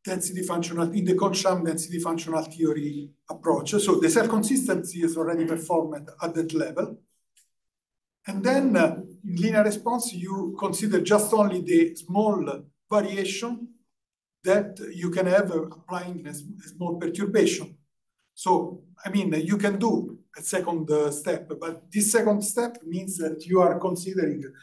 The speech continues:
so you are just considering something which you consider, say,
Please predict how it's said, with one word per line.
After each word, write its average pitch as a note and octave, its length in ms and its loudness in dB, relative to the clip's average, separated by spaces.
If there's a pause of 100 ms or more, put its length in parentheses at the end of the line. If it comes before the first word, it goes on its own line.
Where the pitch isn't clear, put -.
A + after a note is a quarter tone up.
(180)
so F3+ 320 2
you F#3+ 120 6
are F#3+ 100 4
just A3 240 2
considering F#3+ 480 2
something F#3+ 460 -2
which D#3 240 -6
you - 380 -10
consider, - 720 0 (680)
say, E3 420 -2